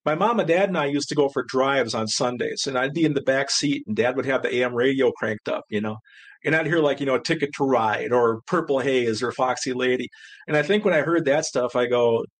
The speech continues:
"Yeah, I wanna do that," you know? But I think the one song that really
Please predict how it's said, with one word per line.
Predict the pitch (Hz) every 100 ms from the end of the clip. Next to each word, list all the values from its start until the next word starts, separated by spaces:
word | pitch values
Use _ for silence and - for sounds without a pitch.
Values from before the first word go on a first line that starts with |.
| _ _ -
"Yeah, | 165 151
I |
wanna | 208 262 202 110
do | 139 156 208
that," | 87 78 - - _ _ _ -
you | 113 107
know? | 95 101 110 _ - - -
But | - 160
I |
think | 254 339
the | 175
one | 147 254
song | - 214 214
that | 131
really | 110 123 214 185